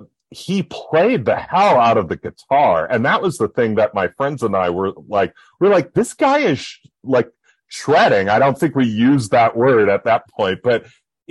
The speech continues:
he was, like, playing lead guitar throughout. And that was the big thing that was most, most stood up, uh, then.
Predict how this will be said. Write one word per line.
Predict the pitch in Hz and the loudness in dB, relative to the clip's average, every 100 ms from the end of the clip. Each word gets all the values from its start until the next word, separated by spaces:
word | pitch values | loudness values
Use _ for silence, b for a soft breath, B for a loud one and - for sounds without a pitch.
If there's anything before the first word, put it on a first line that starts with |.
| - | -20
he | - - 160 | -16 -6 -2
was, | 190 185 165 | 2 2 2
like, | 175 170 | 2 0
playing | - 123 135 180 180 165 123 | -6 0 2 2 0 -2 -2
lead | 139 175 147 | -2 -2 -2
guitar | 160 - - 175 180 | -4 -4 0 2 2
throughout. | 110 - 120 123 143 107 | 0 -2 0 4 4 2
And | 120 120 | -2 -2
that | 147 208 220 | -2 -2 -2
was | 185 | -4
the | - 127 | -4 -6
big | - 120 - | -2 -4 -4
thing | 120 113 107 | -4 -4 -4
that | 92 104 98 - | 0 2 0 0
was | 98 92 90 _ b b | -2 -2 -4 _ b b
most, | 117 120 113 - - - - | 0 2 2 -2 -8 -12 -8
most | 113 117 110 | -2 0 -2
stood | - - 104 95 | -8 -2 0 2
up, | 95 90 _ _ | 0 -2 _ _
uh, | 101 98 87 87 | -4 0 0 -2
then. | 101 113 104 | -2 0 0